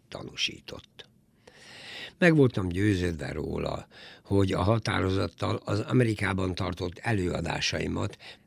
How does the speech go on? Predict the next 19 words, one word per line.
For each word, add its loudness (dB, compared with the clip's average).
meg 4
a 0
The 6
Wall 4
Street -4
Journalben -2
megjelent -4
cikkemet -6
torolták -12
meg. -20
Az 4
állambiztonsági 4
iratok 0
egy 0
töredékének 2
átadása -2
után -2
ezerkilencszázkilencvenhétben -4
kiderült -2